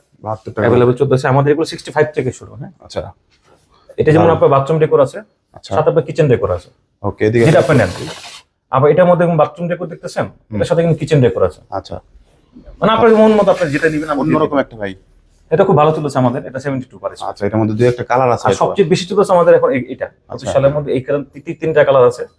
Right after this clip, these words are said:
Speaker 1: হুম।
Speaker 2: এই একটা কালার,
Speaker 1: আচ্ছা।
Speaker 2: এটা গ্রিন সবচেয়ে বেশি চলে।
Speaker 1: ওয়াও।
Speaker 2: আর কিচেনে এই একটা কালার।
Speaker 1: আচ্ছা।
Speaker 2: এটা হানি-, আমরা হানিকম কালার বলি আর কি।
Speaker 1: আচ্ছা।
Speaker 2: এগুলো আবার তিয়াত্তর টাকা স্কয়ার।
Speaker 1: এটা কিন্তু একদম মলাটা বোঝাই যাবে না।
Speaker 2: হ্যাঁ, এই তিনটা কালার বেশি চলে, প্লাস যদি বাথরুমে চান আপনি এরকম মধ্যে সাদার মধ্যে এটা আছে।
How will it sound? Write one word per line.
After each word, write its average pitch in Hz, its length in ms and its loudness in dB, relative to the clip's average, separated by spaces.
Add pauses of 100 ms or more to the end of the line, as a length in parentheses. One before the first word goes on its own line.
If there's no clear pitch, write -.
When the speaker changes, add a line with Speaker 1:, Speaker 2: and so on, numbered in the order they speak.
Speaker 1:
হুম। 98 100 -14 (200)
Speaker 2:
এই 139 100 4
একটা 143 240 2
কালার, 147 280 2 (320)
Speaker 1:
আচ্ছা। - 260 -12
Speaker 2:
এটা - 160 4
গ্রিন 147 220 4
সবচেয়ে 160 300 0
বেশি 151 180 -2
চলে। 175 260 -2 (300)
Speaker 1:
ওয়াও। 98 200 -2 (260)
Speaker 2:
আর 113 160 0
কিচেনে 170 340 0
এই 160 60 6
একটা 127 200 0
কালার। 95 200 -6 (320)
Speaker 1:
আচ্ছা। - 340 -20 (540)
Speaker 2:
এটা 156 140 0
হানি-, 160 200 4
আমরা 151 200 0
হানিকম 147 360 0
কালার 113 200 4
বলি 110 180 -2
আর - 120 -8
কি। 208 80 -20 (160)
Speaker 1:
আচ্ছা। 101 300 -10 (240)
Speaker 2:
এগুলো 139 160 0
আবার 147 120 2
তিয়াত্তর 151 300 0
টাকা 98 180 -4
স্কয়ার। - 180 -8
Speaker 1:
এটা 123 120 2
কিন্তু 123 280 2
একদম 127 340 0
মলাটা 123 280 2
বোঝাই 120 320 0
যাবে 104 200 -6
না। 90 140 -16 (140)
Speaker 2:
হ্যাঁ, - 140 0
এই 185 100 6
তিনটা 220 240 2
কালার 226 200 4
বেশি 214 200 0
চলে, 233 220 -2
প্লাস 214 320 -2
যদি 202 100 -6
বাথরুমে 175 360 -2
চান 202 120 -4
আপনি 196 200 -2
এরকম 196 220 -4
মধ্যে 196 140 -12
সাদার 147 240 -2
মধ্যে 117 160 -6
এটা - 100 -10
আছে। 87 160 -12